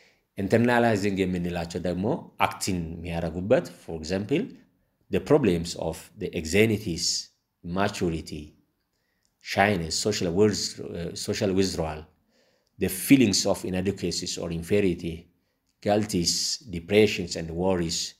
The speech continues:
እንደዚህ አይነት ነገሮችን የሚያሳዩ ከሆነ that is internalizing የምንለው ነው። ኢንተርናላይዝ የሚያደርገው ያኛው አክት አውት ነው የሚያደርጉት። እ፣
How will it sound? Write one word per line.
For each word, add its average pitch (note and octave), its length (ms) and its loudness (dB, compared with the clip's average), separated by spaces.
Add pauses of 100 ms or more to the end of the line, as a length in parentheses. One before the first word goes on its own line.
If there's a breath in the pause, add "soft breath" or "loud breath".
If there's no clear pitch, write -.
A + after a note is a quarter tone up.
(160)
እንደዚህ F#2 300 -2
አይነት E2+ 240 2
ነገሮችን E2+ 500 -4
የሚያሳዩ E2 580 -6
ከሆነ E2+ 340 -4
that E2+ 220 -4
is E2 200 -6
internalizing E2 840 -2
የምንለው D#2 500 -8
ነው። - 120 -14 (880 soft breath)
ኢንተርናላይዝ E2 720 -2
የሚያደርገው D#2+ 500 -2
ያኛው F2 420 2
አክት - 220 -4
አውት E2+ 180 -4
ነው F2 100 -6
የሚያደርጉት። E2+ 440 0 (500)
እ፣ E2 100 -10